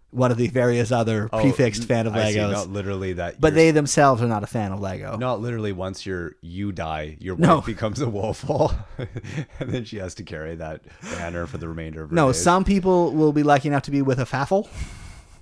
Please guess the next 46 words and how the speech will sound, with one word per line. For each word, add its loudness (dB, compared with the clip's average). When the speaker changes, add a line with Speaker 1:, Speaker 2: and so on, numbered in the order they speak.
Speaker 2:
Ah. -8
Speaker 1:
Others, 6
uh, 0
get 0
a 0
woeful. -2
So 2
someone 0
who, 2
who 0
loses 6
their 2
significant -2
other 2
to 2
Lego 6
for -2
large -2
stretches -6
of -12
time. -8
Speaker 2:
Gotcha. -16
Speaker 1:
Yes, -8
and -10
has -6
to -8
give 2
up 0
things -2
like -4
family -4
vacations -4
so 2
that -2
you 0
can -2
add -4
on -6
to -12
the -8
Lego -6
city -10
in -8
your -10
basement, -14
which -8